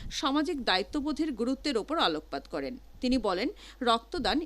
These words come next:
একটি মহৎ কর্ম, এটি জীবন বাঁচানোর প্রতিশ্রুতি, যা মানবতার সত্যিকারের পরিচায়ক। জীবনের প্রকৃত অর্থ আর্তজনের সেবায় নিহিত রয়েছে।"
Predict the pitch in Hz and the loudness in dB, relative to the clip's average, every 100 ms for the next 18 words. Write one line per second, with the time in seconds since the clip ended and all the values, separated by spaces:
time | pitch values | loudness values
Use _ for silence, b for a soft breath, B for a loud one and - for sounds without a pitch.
0 | - 220 277 240 208 262 - - 156 - | -4 -4 0 0 0 -4 -4 -4 -4 -2
1 | 135 - - 214 220 233 254 320 294 220 | -8 -8 -8 -4 0 0 2 2 2 2
2 | 208 240 254 220 - 240 254 233 - 202 | 2 0 0 0 -2 0 0 -4 -6 -4
3 | 208 392 B B 233 240 220 220 262 302 | -4 -4 B B 0 2 4 4 4 0
4 | 294 320 - 262 - 285 190 175 247 202 | 0 -2 0 -4 -2 -4 -2 -2 -2 -2
5 | 165 196 143 139 - B B - 240 302 | -2 -4 -4 -6 -10 B B 0 2 4
6 | 311 302 - 285 285 330 349 - 185 196 | 2 2 0 -2 0 -4 -2 -2 -2 -4
7 | - 339 - 392 - 330 277 302 294 - | -6 -8 0 0 2 -2 0 0 0 -2
8 | 254 294 247 190 214 175 143 147 - 165 | 0 0 0 -4 -6 -4 -2 -4 -4 -6